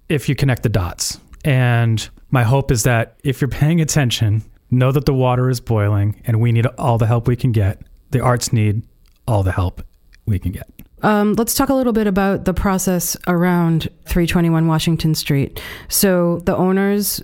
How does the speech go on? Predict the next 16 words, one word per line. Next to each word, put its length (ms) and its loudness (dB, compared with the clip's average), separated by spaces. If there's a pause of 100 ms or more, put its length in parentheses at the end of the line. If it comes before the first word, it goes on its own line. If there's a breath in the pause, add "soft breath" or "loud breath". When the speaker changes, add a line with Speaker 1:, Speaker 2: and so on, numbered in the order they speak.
Speaker 2:
filed 460 0 (240)
an 100 2
amendment 540 0 (100)
change. 480 -2 (300 loud breath)
There 240 2
was 520 0
a 520 0 (160)
hearing, 560 0 (480)
which 400 -2
was 180 0
last 300 -2
week, 240 -2
last 260 0
Thursday, 460 0
Speaker 1:
Mm-hmm. 440 -2
Speaker 2:
on 540 0